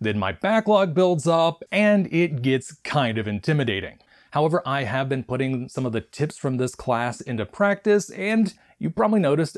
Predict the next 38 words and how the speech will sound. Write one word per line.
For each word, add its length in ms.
I 220
released 560
a 100
nice 540
large 480
batch 260
of 120
videos 440
recently, 600
and 160
while 100
I 100
don't 300
think 160
I'm 140
going 160
to 80
keep 340
up 140
that 260
pace 320
going 280
forward, 580
I 260
do 340
plan 300
on 140
releasing 500
videos 400
a 160
little 300
bit 160
more 180
frequently 680
than 320
I 80
used 420
to. 220